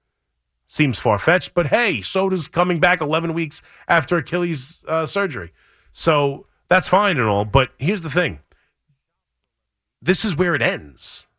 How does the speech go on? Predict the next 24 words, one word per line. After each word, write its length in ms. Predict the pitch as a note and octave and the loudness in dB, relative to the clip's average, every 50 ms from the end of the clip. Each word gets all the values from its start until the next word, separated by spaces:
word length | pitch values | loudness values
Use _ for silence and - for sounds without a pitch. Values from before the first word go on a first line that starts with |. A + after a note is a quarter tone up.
| _ _ | _ _
right? 300 | - A2+ D3+ G3 G#3 - _ _ _ _ _ _ _ _ _ _ | 0 2 2 2 0 -6 _ _ _ _ _ _ _ _ _ _
I 120 | - C3+ | -2 -2
can't 380 | C#3 - - - F#3 G3+ G#3+ A3 | -2 -2 -2 -2 0 0 0 0
imagine. 440 | G3 F3+ F3 E3+ E3+ D#3+ A#2+ A#2 A2 | 0 2 2 2 2 2 0 0 0
I 80 | A2+ | 2
know 100 | C3 C3+ | 2 0
Evan's 420 | G#2+ - B2+ D#3+ E3 F#3 F#3+ F3 C#3+ | 0 0 -2 0 0 0 -2 -2 -2
going 240 | F3 F3 F3 E3+ E3+ | -4 -4 -4 -4 -4
on 200 | E3+ E3+ E3+ E3+ | -4 -4 -4 -6
about 280 | D3+ E3 D#3+ D#3+ E3 | -4 -4 -2 -2 -2
it. 140 | E3 D#3+ D3+ - - - - - - - | -2 -6 -8 -10 -20 -20 -20 -18 -2 0
I 80 | C3 | 2
know 140 | C3+ D3+ D3+ | 2 4 2
some, 320 | - - - F3+ E3+ D#3+ - - - - _ | 2 2 2 2 2 2 -2 -8 -18 -6 _
like, 160 | - D#3+ C3+ A#2 | 0 0 0 0
the 140 | D#3+ F3 | 0 2
idea 360 | F3 F#3+ G3 D#3+ F#3 F#3+ E3 C#3+ | 2 2 2 2 0 0 2 2
of 260 | D3+ C3+ A#2+ B2 D3+ C#3 | 0 0 -2 -6 -4 -2
you 80 | C#3 C3 | -2 0
wanna 340 | B2 A#2 C#3+ D#3 F3 D#3+ B2+ | 0 2 2 2 2 0 -2
see 420 | - - - - - E3 F3 E3+ | -4 -6 -6 -6 -4 -4 -2 -2
him. 220 | G#2+ C#2+ C2+ D2 _ _ _ _ _ _ _ _ _ _ _ _ _ _ _ _ _ _ | -4 -6 -10 -16 _ _ _ _ _ _ _ _ _ _ _ _ _ _ _ _ _ _
Like, 200 | D3+ C#3+ C3+ - | 2 2 2 2
hey, 420 | - - E3+ C3+ F#2+ D#2 - _ | 2 2 2 2 0 -4 -8 _